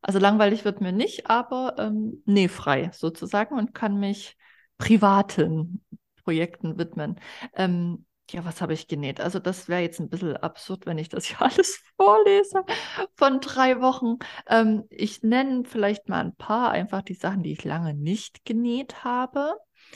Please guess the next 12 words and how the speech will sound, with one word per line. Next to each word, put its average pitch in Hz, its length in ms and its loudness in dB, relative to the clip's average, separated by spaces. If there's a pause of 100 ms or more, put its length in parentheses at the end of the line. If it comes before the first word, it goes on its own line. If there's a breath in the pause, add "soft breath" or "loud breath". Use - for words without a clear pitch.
(500 loud breath)
Und 196 260 -2
zwar 190 500 0
hab 190 220 -4
ich - 240 -10
mir, 175 540 -4
ähm, 175 320 -4
mal 160 180 -2
wieder 180 360 -2
eine 165 380 -2
Charlie 196 520 -4
von 185 220 -4
Confetti 185 680 -6